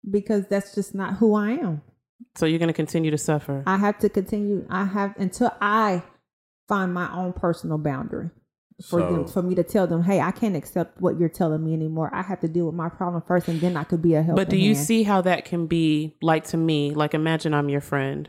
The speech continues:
Speaker 2: right? And you
Speaker 1: Right.
Speaker 2: have never set those boundaries with me. And, you know, I'm consistently coming to you thinking, "Okay, I'm your friend, we're talking about stuff." And then one day randomly I get a text message that seems suicidal. I'm like, "Wait, where did this come from?"
Speaker 1: Exactly.
Speaker 2: So
Speaker 1: That's
Speaker 2: can you
Speaker 1: how
Speaker 2: see
Speaker 1: everyone
Speaker 2: how it
Speaker 1: took
Speaker 2: can
Speaker 1: it.
Speaker 2: be
Speaker 1: How did you
Speaker 2: like
Speaker 1: take it?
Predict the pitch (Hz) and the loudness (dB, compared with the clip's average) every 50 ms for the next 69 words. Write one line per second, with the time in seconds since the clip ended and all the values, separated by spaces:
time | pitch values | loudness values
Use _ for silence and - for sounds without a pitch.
0 | - - 151 147 147 147 147 - - - 151 147 156 165 - - 170 156 151 160 | -4 0 2 2 4 2 2 0 -2 -2 -2 0 2 2 2 4 2 2 2 2
1 | 160 165 165 160 170 165 - - 170 156 - - 147 147 147 147 151 143 143 143 | 2 2 2 2 2 0 0 2 0 -2 2 2 2 2 2 0 0 2 2 2
2 | 143 147 147 143 139 147 147 143 - 147 139 139 135 151 156 - _ _ - - | 0 0 0 0 0 0 -2 -2 0 -2 -2 -2 -4 -6 -8 -10 _ _ -20 -20
3 | - _ - 156 156 151 151 151 151 156 165 160 156 156 156 - - 147 156 156 | -12 _ -2 0 2 2 2 2 2 2 2 2 4 4 2 2 2 2 2 2
4 | 156 156 - 175 156 - - 175 165 - - 170 104 151 156 151 - 170 160 160 | 0 0 0 0 0 2 2 0 0 2 0 0 2 2 0 2 2 2 2 2
5 | 156 156 - - 170 151 151 151 147 147 147 - 165 160 156 - 160 151 151 156 | 2 0 0 -2 -2 0 2 2 2 2 2 2 0 0 2 2 0 2 2 0
6 | 151 - 160 147 147 147 147 151 151 156 - 190 180 175 175 175 170 165 156 151 | 0 0 0 2 2 2 2 2 0 0 0 2 2 4 4 4 2 2 2 0
7 | 160 156 - 170 160 160 - 165 151 156 156 151 147 - - - 151 151 147 - | 0 0 2 2 0 2 0 -2 0 2 2 0 0 -2 -2 0 0 0 0 0
8 | 156 151 156 156 151 151 156 165 170 165 165 160 156 151 151 151 151 151 147 147 | 0 2 2 2 0 2 2 2 2 2 2 2 2 4 4 4 4 4 2 2
9 | 147 147 147 147 143 143 147 151 147 143 135 - - _ _ _ - 143 - 160 | 2 4 4 4 4 2 2 2 2 2 2 -2 -6 _ _ _ -4 -2 0 0
10 | 156 - - - 151 143 - - 143 143 147 139 - - - 151 143 - - - | -2 0 0 0 0 0 0 -2 -2 0 -2 -2 -2 -2 -2 -2 -2 -2 -2 -2
11 | 143 143 - - 151 143 139 139 143 151 151 147 143 139 - - 143 139 107 147 | -2 -2 0 0 0 2 2 2 0 0 0 0 -2 -2 -2 -2 -4 -2 -2 -2
12 | 151 160 160 156 156 151 - - 156 143 143 - - 113 107 - - - _ - | -2 -2 -2 -4 -6 -8 -8 -6 -6 -6 -6 -6 -8 -8 -8 -8 -12 -14 _ 0
13 | 202 180 180 214 226 277 214 180 - 190 185 180 190 190 202 202 208 208 208 254 | 0 2 2 2 2 4 4 4 4 4 4 6 4 4 4 2 2 4 4 4
14 | 294 269 214 202 190 185 180 - - - 185 170 165 165 175 170 170 - 165 160 | 4 4 4 4 4 4 4 2 2 2 2 2 2 2 2 2 4 4 4 4
15 | 156 160 339 - 381 233 202 175 185 180 - - - | 4 4 4 6 4 4 4 2 0 -2 -2 -4 -8